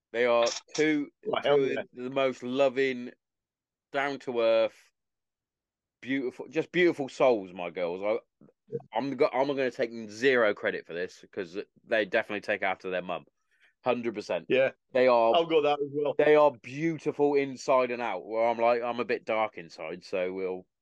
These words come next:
Speaker 1: but fucking just, they are. I, I, I, I've spoken about this probably in about ninety percent of my episodes, but my eldest daughter is one of the reasons why I ended up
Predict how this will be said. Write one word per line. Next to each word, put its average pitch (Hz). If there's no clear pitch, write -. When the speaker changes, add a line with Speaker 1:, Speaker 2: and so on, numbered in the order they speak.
Speaker 1:
but 110
fucking 120
just, -
they 139
are. 131
I, 180
I, 139
I, 156
I've 151
spoken 175
about 135
this 107
probably 120
in 104
about 104
ninety 113
percent 110
of 104
my 101
episodes, 90
but 104
my 123
eldest 113
daughter 98
is 92
one 101
of 95
the 95
reasons 92
why 92
I 90
ended 90
up 85